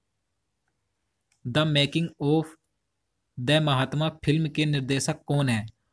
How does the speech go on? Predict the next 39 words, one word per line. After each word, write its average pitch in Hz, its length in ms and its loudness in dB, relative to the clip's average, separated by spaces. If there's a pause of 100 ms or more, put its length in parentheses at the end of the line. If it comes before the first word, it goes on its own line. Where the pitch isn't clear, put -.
(300)
तो 127 240 -2
इसके - 340 -2
लेखक 151 400 4 (500)
श्याम 143 480 0
बेनेगल 139 480 2
हैं। 160 260 -2
तो 127 60 -4
इसका 131 180 -6
सही 131 300 0
आंसर 135 260 -2
ऑप्शन 139 220 -4
नंबर 139 200 -2 (100)
ए 143 40 0
हो 139 100 2
जाएगा, 135 220 0
श्याम 143 540 0
बेनेगल। 123 540 -2 (420)
नेक्स्ट 135 220 -2
क्वेश्चन 151 300 -2
देखते 151 240 -2
हैं, 170 260 -2 (840)
महाबलीपुरम 156 920 2 (200)
का 143 100 0
रॉक 139 420 0 (260)
कट 151 180 0
मंदिर 139 360 0
का 147 120 -2
निर्माण 135 440 -2
किसने 147 360 -2
करवाया 131 480 0
था? 120 420 -4 (460)
दोस्तों, 147 320 -2
ये 135 220 4
क्वेश्चन 147 320 -2
ने 147 60 0
पूछा 139 280 -2
है 139 80 2
कि 143 140 -2
महाबलीपुरम 135 800 -2